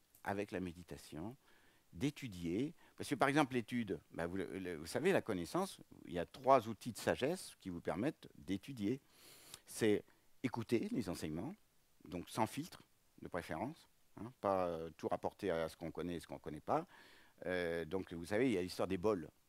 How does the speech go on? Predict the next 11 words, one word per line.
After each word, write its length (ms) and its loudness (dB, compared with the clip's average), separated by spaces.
Il 60 -4
y 40 0
a 80 2
un 80 -2
bol 400 0
qui 240 -6
est, 180 -4
euh, 420 -10
plein 200 6
de 220 0
saloperies. 580 -2